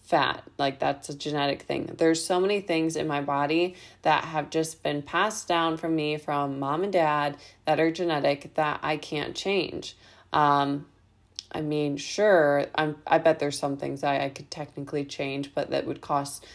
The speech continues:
thousands and thousands of dollars to get all these things done. Um,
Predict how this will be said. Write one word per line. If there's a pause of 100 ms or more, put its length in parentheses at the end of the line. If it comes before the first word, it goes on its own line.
(140)
thousands
and
thousands
of
dollars
to
get
all
these
things
done. (360)
Um,